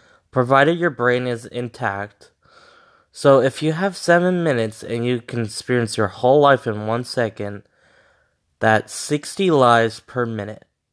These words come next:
four twenty lives in seven minutes. That's a lot of time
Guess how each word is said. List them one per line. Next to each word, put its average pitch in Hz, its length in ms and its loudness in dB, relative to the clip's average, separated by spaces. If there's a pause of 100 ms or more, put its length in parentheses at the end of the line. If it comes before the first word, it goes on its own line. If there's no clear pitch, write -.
(120)
four 139 600 2
twenty 139 400 0
lives 113 500 0
in 110 180 -6
seven 107 540 -4
minutes. - 560 -10 (540)
That's 117 240 -2
a 104 320 -2
lot 123 320 2
of 131 120 -6
time 113 460 -2